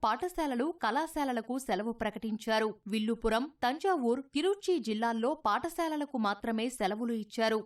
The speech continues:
తదుపరి ఉత్తర్వులు ఇచ్చే వరకు కళాశాలలు పనిచేస్తాయని అధికారులు తెలిపారు. పుదుచ్చేరి సెంట్రల్ యూనివర్సిటీలో ఇవాళ జరగాల్సిన పరీక్షను వాయిదా వేసి సెలవు ప్రకటించారు.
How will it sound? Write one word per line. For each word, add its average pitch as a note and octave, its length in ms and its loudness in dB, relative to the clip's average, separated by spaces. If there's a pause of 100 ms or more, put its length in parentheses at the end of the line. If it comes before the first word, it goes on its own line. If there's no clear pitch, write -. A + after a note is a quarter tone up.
(100)
తదుపరి A3 380 2
ఉత్తర్వులు A3+ 520 0
ఇచ్చే G#3 300 -2
వరకు G#3+ 520 -2
కళాశాలలు D#4 580 0
పనిచేస్తాయని G#3+ 1080 0
అధికారులు D#4+ 580 0
తెలిపారు. A3 580 0 (140)
పుదుచ్చేరి E4+ 520 0
సెంట్రల్ C4 400 0
యూనివర్సిటీలో A3+ 920 0
ఇవాళ E4 380 2
జరగాల్సిన A#3+ 580 -2
పరీక్షను A3 520 -2
వాయిదా G#3 440 0
వేసి G#3 380 -2
సెలవు C4 320 -2
ప్రకటించారు. G#3+ 840 -2